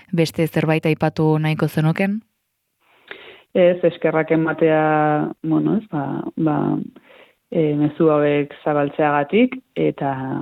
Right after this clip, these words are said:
Speaker 2: eta, bueno, bertan ikusiko garela, eta ez bada bertan, ba, liburuaren aurkezpen ezberdinak, e,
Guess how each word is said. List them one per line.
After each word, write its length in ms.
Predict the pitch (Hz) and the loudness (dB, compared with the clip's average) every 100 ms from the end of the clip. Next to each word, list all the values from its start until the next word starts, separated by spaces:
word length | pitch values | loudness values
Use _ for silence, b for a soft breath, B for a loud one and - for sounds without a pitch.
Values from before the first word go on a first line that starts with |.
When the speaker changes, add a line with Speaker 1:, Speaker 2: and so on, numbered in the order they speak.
| - - - _ - | -6 -8 -10 _ -10
Speaker 2:
eta, 240 | 151 - | -8 -6
bueno, 220 | 147 - - | -6 -4 -2
bertan 680 | 147 - 151 147 147 151 151 | -2 -2 0 0 0 0 -2
ikusiko 420 | 156 - - 151 | -2 -6 -2 -2
garela, 320 | 147 160 220 | 0 2 2
eta 220 | 214 139 | 0 -4
ez 80 | 135 | -2
bada 240 | 147 147 147 | 0 0 0
bertan, 400 | 147 - 190 165 | -2 0 0 0
ba, 140 | 135 143 - B B B 160 | -2 -4 -6 B B B 0
liburuaren 800 | 156 151 151 151 151 151 151 151 | 2 2 2 2 4 4 4 2
aurkezpen 800 | 151 151 147 - 160 151 151 151 | 0 -2 -6 -4 0 2 2 0
ezberdinak, 1000 | 143 156 151 151 151 151 147 147 147 147 B B B B _ | 0 0 2 2 2 2 2 0 -2 -6 B B B B _
e, 120 | 165 | -2